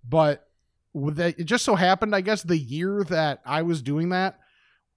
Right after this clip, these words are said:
you know how everybody's grandparents had the giant thing of change that they've just been waiting for the reason to cash it all in or whatever?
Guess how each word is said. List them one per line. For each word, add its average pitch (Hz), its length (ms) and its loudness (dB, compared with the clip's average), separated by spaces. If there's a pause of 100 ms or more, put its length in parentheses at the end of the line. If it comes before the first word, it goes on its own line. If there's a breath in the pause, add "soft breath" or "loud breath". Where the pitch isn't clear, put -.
(120)
you 226 80 -4
know 262 80 4
how 190 140 2
everybody's 196 480 0
grandparents 175 760 0
had 170 220 2
the 151 80 -6
giant 165 640 -2
thing 180 260 -4
of 147 160 -6
change 156 580 -4
that 165 160 -2
they've 160 160 -2
just 151 180 -8
been 156 160 -4
waiting 151 260 -4
for 165 140 -6
the 151 80 -2
reason 143 340 -6
to 143 80 -6
cash 143 400 -4
it 156 60 -2
all 135 240 -2
in 135 100 -6
or 156 80 -2
whatever? 180 480 0